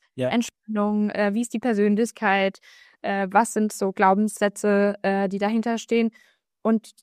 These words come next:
Speaker 2: da frage ich eben unter anderem auch, was macht dir Spaß, ne? Weil im Stresscoaching geht es immer darum, natürlich den Stress zu minimieren und die Sachen, die halt, die einem Spaß machen, zu erhöhen oder halt bewusster einzuplanen, sag ich mal.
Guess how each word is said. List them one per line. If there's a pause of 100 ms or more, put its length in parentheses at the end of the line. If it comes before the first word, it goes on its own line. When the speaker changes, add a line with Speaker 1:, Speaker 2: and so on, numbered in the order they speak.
(160)
Speaker 2:
da
frage
ich (240)
eben
unter
anderem
auch,
was
macht
dir
Spaß,
ne?
Weil
im
Stresscoaching
geht
es
immer
darum, (200)
natürlich
den
Stress
zu
minimieren
und
die
Sachen,
die
halt, (120)
die
einem
Spaß
machen,
zu
erhöhen
oder
halt (240)
bewusster
einzuplanen, (380)
sag
ich
mal.